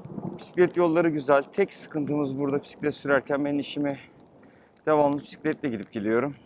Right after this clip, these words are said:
Yaz kış tabii kallı havalarda ve çok serin havalarda araba kullanıyorum da onun haricinde bisiklet kullanmayı tercih ediyorum. Özellikle covid'den sonra da. Tabii bu yollarda bizi tek rahatsız eden kısım motosikletli arkadaşlar.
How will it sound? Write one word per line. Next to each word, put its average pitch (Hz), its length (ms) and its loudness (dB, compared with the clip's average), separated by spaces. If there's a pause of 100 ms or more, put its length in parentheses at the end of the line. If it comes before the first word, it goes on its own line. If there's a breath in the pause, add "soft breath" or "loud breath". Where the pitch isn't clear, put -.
(180)
Yaz 120 280 0
kış - 220 -12
tabii 110 340 0
kallı 120 320 0
havalarda 117 540 2
ve 110 80 -4
çok - 220 -14
serin 117 220 -4
havalarda 113 460 0
araba 110 280 -2
kullanıyorum 156 560 -2
da 104 120 -2 (680 loud breath)
onun 185 120 0
haricinde 160 340 0
bisiklet - 320 -12
kullanmayı 117 520 0
tercih 110 400 0
ediyorum. 123 360 -2 (1600 loud breath)
Özellikle 117 400 2
covid'den 117 420 0
sonra 113 420 -2
da. 156 140 0 (1300 soft breath)
Tabii 190 260 0
bu 190 120 2
yollarda 196 460 4
bizi 185 180 -6
tek 202 260 -6
rahatsız 190 280 0
eden 185 300 -2
kısım - 420 -10 (340)
motosikletli 160 720 -4
arkadaşlar. 123 720 -2